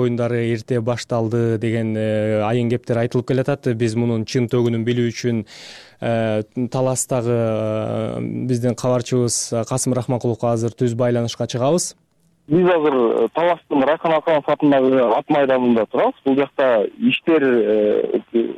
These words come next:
Speaker 2: курулуш иштери, э, бүтө элек. Э, анткени, э, чоң, э, ошо ири, э, техника, же машиналар жүргөнүн көрүүгө болот. Бул жакта, э, ошол эле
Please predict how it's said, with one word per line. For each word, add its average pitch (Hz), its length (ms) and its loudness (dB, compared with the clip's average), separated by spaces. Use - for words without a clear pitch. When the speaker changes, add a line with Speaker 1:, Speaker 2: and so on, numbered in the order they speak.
Speaker 2:
курулуш 190 320 2
иштери, 139 420 2
э, 107 140 4
бүтө 156 300 0
элек. 143 180 2
Э, 113 140 0
анткени, 131 440 2
э, 113 540 2
чоң, 160 460 4
э, 113 160 4
ошо 113 180 -2
ири, 127 560 4
э, - 1200 -14
техника, 156 460 2
же 113 180 2
машиналар 135 580 2
жүргөнүн 160 440 2
көрүүгө 151 340 4
болот. 143 160 2
Бул 135 140 2
жакта, 135 260 0
э, 107 460 4
ошол 147 260 4
эле 127 260 4